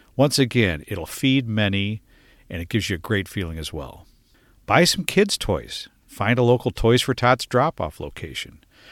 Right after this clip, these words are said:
Or you could adopt a family for Christmas to buy gifts for. Try Salvation Army, or call two one one, which is the Human Services Hotline,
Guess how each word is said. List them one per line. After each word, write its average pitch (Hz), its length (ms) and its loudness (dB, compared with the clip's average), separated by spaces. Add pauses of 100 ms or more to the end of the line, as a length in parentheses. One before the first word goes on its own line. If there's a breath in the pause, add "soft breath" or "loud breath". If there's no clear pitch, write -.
(220 loud breath)
Or 123 100 4
you 131 80 2
could 123 140 2
adopt 123 460 2
a 135 40 -2
family 139 640 0
for - 160 -10
Christmas - 520 -4
to 95 100 -8
buy 98 160 0
gifts 90 320 -4
for. - 380 -16 (560)
Try 107 140 0
Salvation 107 580 2
Army, 101 420 -2 (460 loud breath)
or 113 80 0
call 151 220 6
two 170 260 0
one 151 320 4
one, 120 320 4
which 78 180 -8
is 85 120 -6
the 90 80 -6
Human 123 360 2
Services 101 500 -2
Hotline, 107 560 -2